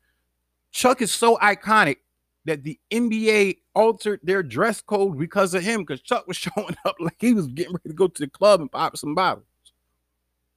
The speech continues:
That's how he was rolling through. I mean, "No, no, no, we, we ain't, we don't know if we down for that." To this day, Allen Iverson is the only dude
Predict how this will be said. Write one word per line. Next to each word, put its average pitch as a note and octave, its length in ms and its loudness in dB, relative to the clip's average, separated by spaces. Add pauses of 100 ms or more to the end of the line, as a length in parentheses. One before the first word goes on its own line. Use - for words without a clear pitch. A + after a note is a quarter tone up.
(380)
That's A3 160 0
how G#3+ 100 6
he A3 120 6
was G#3 100 2
rolling G3 280 4
through. F3+ 140 2
I E3 60 0
mean, E3 120 -2
"No, E3 200 0
no, C#3+ 100 0
no, A#2+ 60 -4
we, D#3+ 260 -4
we F3+ 140 -4
ain't, D3 300 -4 (840)
we E3 80 -6
don't F3+ 80 0
know E3+ 80 2
if D3 80 0
we C3+ 80 -4
down B2 240 0
for F2 60 -18
that." - 160 -20 (880)
To C4 80 4
this D4+ 120 4
day, B3+ 200 6
Allen A#3 260 4
Iverson A3+ 280 2
is F#3+ 80 -4
the D#3+ 180 2
only A#3+ 280 0
dude A3 380 -4